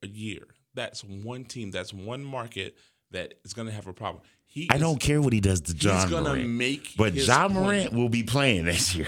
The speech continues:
Speaker 1: He's gonna make his point. I'm telling you. So if it's not a year, it's gonna be a good amount of the season. I'm telling you.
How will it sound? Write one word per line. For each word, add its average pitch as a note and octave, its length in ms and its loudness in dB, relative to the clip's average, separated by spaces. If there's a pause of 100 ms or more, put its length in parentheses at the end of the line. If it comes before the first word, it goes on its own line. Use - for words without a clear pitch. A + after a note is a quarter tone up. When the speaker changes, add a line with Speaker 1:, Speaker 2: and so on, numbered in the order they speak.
(120)
Speaker 1:
He's F3+ 240 -2
gonna E3+ 260 -4
make C3+ 280 -2
his A#2+ 180 -6
point. G#2+ 320 -6
I'm G#2 140 -8
telling A#2 280 -4
you. F2 120 -10
So G#2 220 -6 (680)
if F2 140 -8
it's F#2+ 80 -4
not A#2 220 -2
a C#3+ 80 -2
year, C3+ 360 -2 (200)
it's G#2+ 100 -6
gonna C3 220 -4
be A#2 180 -2
a G#2 60 0
good G#2+ 280 -6
amount G2+ 360 -6
of F2 80 -12
the - 40 -14
season. - 300 -8 (140)
I'm E2 100 -12
telling F2+ 380 -6
you. - 80 -18